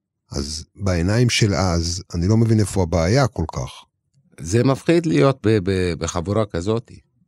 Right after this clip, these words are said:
Speaker 2: אני בעצם גם ברחתי מהפחד של ה-, של האלימות בחברה הערבית מצד,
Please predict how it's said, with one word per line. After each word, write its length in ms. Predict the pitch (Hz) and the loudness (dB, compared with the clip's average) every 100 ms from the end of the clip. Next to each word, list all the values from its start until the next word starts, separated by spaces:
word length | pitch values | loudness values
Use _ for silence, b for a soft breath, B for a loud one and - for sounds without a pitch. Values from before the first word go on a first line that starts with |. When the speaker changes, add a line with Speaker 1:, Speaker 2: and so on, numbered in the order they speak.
| _ _ _ | _ _ _
Speaker 2:
אני 200 | - 85 | -12 -8
בעצם 460 | 95 110 120 - 113 | -2 0 0 0 0
גם 420 | 104 117 120 117 | 2 2 2 2
ברחתי 480 | 110 120 127 - 127 | 2 2 0 0 0
מהפחד 840 | 117 110 107 131 135 131 127 127 | 2 0 -2 0 0 2 0 0
של 240 | - 107 101 | 0 0 0
ה-, 560 | 98 95 92 87 78 - _ _ _ _ | 0 0 -2 -4 -6 -10 _ _ _ _
של 280 | - 87 90 | -12 -10 -6
האלימות 520 | 78 95 107 131 113 | -4 -2 2 2 2
בחברה 420 | 104 104 90 104 | -2 -2 -2 -2
הערבית 540 | 92 101 95 92 90 | -2 -2 -4 -6 -10
מצד, 600 | 69 82 - 78 73 71 | -10 -12 -10 -10 -10 -14